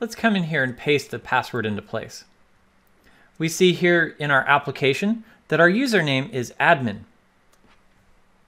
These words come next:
Admin. And here's our endpoint. Copy that.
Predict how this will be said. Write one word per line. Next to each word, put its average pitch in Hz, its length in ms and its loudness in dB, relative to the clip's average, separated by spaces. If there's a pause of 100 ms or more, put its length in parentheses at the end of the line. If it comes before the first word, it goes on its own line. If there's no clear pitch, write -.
(640)
Admin. 107 480 0 (1800)
And 185 420 4 (1500)
here's 262 200 -4
our 190 200 4
endpoint. 156 560 -4 (1000)
Copy 113 380 -2
that. 190 400 2